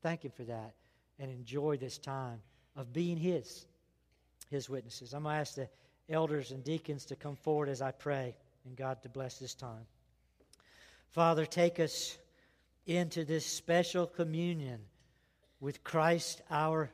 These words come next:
Redeemer. Let us eat of the bread and drink of the cup, proclaiming Christ is ours, and he is ou-, ours. We are his because he loved us. He still loves us. He keeps us and has filled us with your Spirit.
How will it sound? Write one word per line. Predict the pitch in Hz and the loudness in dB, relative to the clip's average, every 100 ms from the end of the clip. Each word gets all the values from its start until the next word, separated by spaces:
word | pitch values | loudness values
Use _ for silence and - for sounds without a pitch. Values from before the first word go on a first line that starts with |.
| - | -6
Redeemer. | 143 127 135 123 107 98 _ _ _ _ _ _ _ _ _ _ _ | -6 -4 -6 -6 -12 -16 _ _ _ _ _ _ _ _ _ _ _
Let | 151 | 0
us | 156 - | 0 -2
eat | 175 185 | 0 4
of | 185 | 4
the | 156 | 2
bread | 139 151 147 135 | 0 0 2 0
and | 131 | -4
drink | 127 156 160 | -2 -2 -2
of | 156 | -4
the | |
cup, | 143 139 120 - | -4 -4 -6 -6
proclaiming | - 131 - 156 156 151 | -12 -10 -2 0 0 -4
Christ | - 147 135 120 - | -4 0 0 -2 -10
is | 123 | -4
ours, | 135 135 123 113 - - - _ _ | 0 0 -2 -8 -16 -20 -20 _ _
and | 110 | -10
he | 117 170 | -2 0
is | 170 143 | 2 2
ou-, | 135 135 120 - | 0 -2 -12 -8
ours. | 143 143 131 123 - - - _ | 0 0 0 -6 -12 -20 -20 _
We | 131 165 180 | 0 4 4
are | |
his | 165 143 135 117 | 4 0 -2 -6
because | - 139 - 156 151 131 - - _ _ _ _ _ _ - | -8 -10 -4 0 2 0 -6 -16 _ _ _ _ _ _ -4
he | 170 | 0
loved | 185 240 - | 2 0 -4
us. | - - - _ _ _ _ | -12 -12 -14 _ _ _ _
He | 127 | -14
still | - - 175 | -10 0 2
loves | 143 117 101 | 2 -2 -8
us. | 107 - | -14 -16
He | 113 | -16
keeps | - 175 - 113 | -6 -6 -6 -14
us | 101 | -12
and | 127 127 | -12 -12
has | 113 - | -14 -6
filled | 151 147 120 | -4 -4 -6
us | 107 | -10
with | 135 113 | -12 -12
your | 113 | -14
Spirit. | - - 127 107 | -16 -10 -10 -10